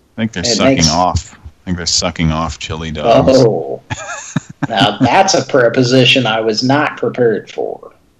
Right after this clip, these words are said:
Speaker 1: <laughs> It's, it's, it's, you know, it's code for engaging in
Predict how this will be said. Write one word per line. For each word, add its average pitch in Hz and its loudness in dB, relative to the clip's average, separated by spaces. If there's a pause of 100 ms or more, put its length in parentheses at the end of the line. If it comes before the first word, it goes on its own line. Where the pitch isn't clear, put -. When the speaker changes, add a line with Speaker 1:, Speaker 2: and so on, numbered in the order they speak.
(240)
Speaker 1:
<laughs> - -8 (1300)
It's, 90 -6
it's, 101 -4
it's, - -4
you 90 2
know, 64 -2
it's - -8
code 85 -4
for 78 -4 (1120)
engaging 80 -4
in 76 -2